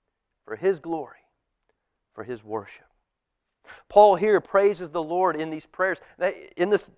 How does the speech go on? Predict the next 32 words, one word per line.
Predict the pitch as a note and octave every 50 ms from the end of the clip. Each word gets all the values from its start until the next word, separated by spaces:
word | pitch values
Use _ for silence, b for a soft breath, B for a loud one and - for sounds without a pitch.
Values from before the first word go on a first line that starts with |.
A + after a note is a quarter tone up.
| _ _
text, | _ - B3 D4+ - - - -
there's | - G3 A3+
a | G#3
lot | F#3 F3 D#3 F3 A3 A#3+ - -
that | - E3
he | G3 G3+
brings | E3+ C#3+ F3 G3 G#3 G#3 F#3+
before | D#3+ E3+ F3 - F#3+ F3
the | F3 E3
Lord. | D#3+ E3+ F#3 A3 G#3 - D#3 - _ _ _ _ _ _ _ _ _ _ _ _ _ _ _ _ _ _ b b b b b b
But | F#3+ F#3
he | E3+
packages | - - - - - G3 G#3+ - - F#3+ C#3 D3 D#3 D3 C3 D#3+
it | D3+ C#3 -
in, | E3 E3+ E3+ E3 D#3+ - b b b b
in | b D#3+ D#3+
first | - - G3+ G3 - - F#3
and | F3+ E3
foremost | _ - F#3 G3+ G3+ F#3 D#3+ D#3 D3+ - - b b b b b
two | - - G3+ G3+
things. | F#3 - G3+ G3 F3+ C3 E2+ A#1 _ _ - - _ _ _ _ _ _ _ _ _ _ _ _ _ _ _ _ _ _
One, | _ A2+ C3 E3 F#3 G#3 G#3 G3+ G3 _ _ _ _ _ _ _
the | _ A#2+ D#3 D3+
new | C#3+ D3+ E3 F#3 G3 F#3
life | E3 F3 D#3 C#3 B2+ - -
that | - C3 -
he | B2+ E3
has | D3 D3+ B2+ B2+
been | C#3+ C#3+ B2+
given | C3 C#3+ A#2+ A2+ G#2+
by | G#2+ A2+ A2+ A2+
grace. | A2 G#2+ A#2 A2 G#2+ A2+ A2+ G2+ - - - - - - _ _